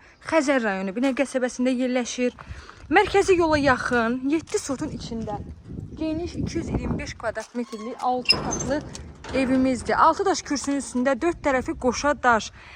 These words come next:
Həyətdə qırx, qırx, əlli kvadrat metrlikdə yarım tikilimiz var. Keçə daxilini göstərəcəm. Demək, qiyməti, dəyərli izləyicilərim, yetmiş min manata, təbii ki, real alıcıya ev yəsi tərəfindən endirim olacaq.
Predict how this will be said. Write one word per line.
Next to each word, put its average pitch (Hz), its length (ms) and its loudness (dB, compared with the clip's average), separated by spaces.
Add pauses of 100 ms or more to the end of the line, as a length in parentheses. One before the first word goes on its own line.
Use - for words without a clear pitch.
(140)
Həyətdə 311 560 4
qırx, - 320 -4
qırx, - 280 -2 (100)
əlli 285 180 -2
kvadrat 254 320 0
metrlikdə 233 480 -4
yarım 262 240 2
tikilimiz 233 420 0
var. 175 140 -2 (480)
Keçə 285 240 -2
daxilini 277 480 4
göstərəcəm. 226 560 0
Demək, 339 240 -2
qiyməti, 359 320 4
dəyərli 294 320 4
izləyicilərim, 233 560 2
yetmiş 311 320 0
min 269 80 4 (140)
manata, 240 260 0
təbii 330 320 4
ki, 254 160 0
real 262 160 2
alıcıya 233 640 0 (540)
ev 269 320 2
yəsi 240 180 -2
tərəfindən 220 480 -2
endirim 262 320 2
olacaq. 277 560 2